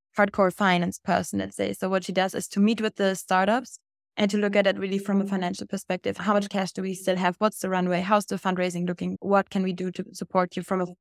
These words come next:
business model kind, point of view? And the other part is impact. And that's what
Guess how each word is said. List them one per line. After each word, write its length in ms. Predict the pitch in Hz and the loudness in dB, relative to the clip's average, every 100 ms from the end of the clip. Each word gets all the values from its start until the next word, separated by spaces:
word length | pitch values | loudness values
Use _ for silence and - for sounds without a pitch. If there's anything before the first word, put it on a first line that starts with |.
| _ _ - | _ _ -2
business 260 | 196 - - | -2 -2 -6
model 300 | 185 202 202 | -2 -4 -4
kind, 360 | 196 185 202 - | -4 -4 -4 -2
point 180 | 180 | -2
of 80 | 180 | -2
view? 240 | 185 185 185 _ _ _ _ _ _ _ _ _ _ - | 0 0 -2 _ _ _ _ _ _ _ _ _ _ 2
And 80 | 208 | 4
the 80 | - | 4
other 180 | 214 | 2
part 300 | 214 214 202 202 | 4 4 4 2
is 160 | 190 - | -4 -2
impact. 580 | 185 185 190 185 190 - | -2 0 -2 -4 -4 -4
And 100 | 196 | 2
that's 300 | 196 185 - - | 2 0 -8 -4
what 200 | 196 175 | 2 2